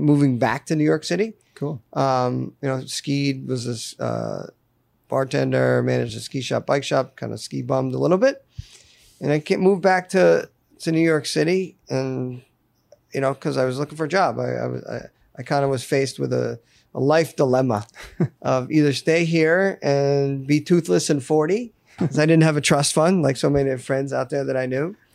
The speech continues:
Speaker 2: <laughs>
Speaker 1: um, so, uh, or come back and try and make a career.
Speaker 2: Yeah.
Speaker 1: Um, didn't think I was gonna be in the construction business when I first came back. I was actually trying to work with my father. Didn't work out.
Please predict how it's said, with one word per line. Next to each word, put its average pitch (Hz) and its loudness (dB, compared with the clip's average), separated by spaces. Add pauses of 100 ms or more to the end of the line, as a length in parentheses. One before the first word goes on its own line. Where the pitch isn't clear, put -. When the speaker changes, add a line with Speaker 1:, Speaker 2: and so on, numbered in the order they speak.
(120)
Speaker 2:
<laughs> - -6
Speaker 1:
um, 139 0
so, - -6
uh, - -4
or 151 2
come 156 -2
back 151 2
and 156 -4
try 151 2
and 151 -2
make 147 -4
a 156 -18
career. 180 -4 (480)
Speaker 2:
Yeah. - -6
Speaker 1:
Um, 123 -2
didn't 165 2
think 180 2
I 190 6
was 156 2
gonna 147 2
be 147 2
in 143 2
the 143 0
construction 139 -4
business 143 -6
when 135 -2
I 135 -2
first 131 -6
came 135 -2
back. 139 -2 (600)
I 135 -8
was - -2
actually 127 -8
trying 135 0
to 131 -2
work 135 -2
with 131 -6
my 120 0
father. 156 -2 (220)
Didn't 131 -6
work 127 -2
out. 139 0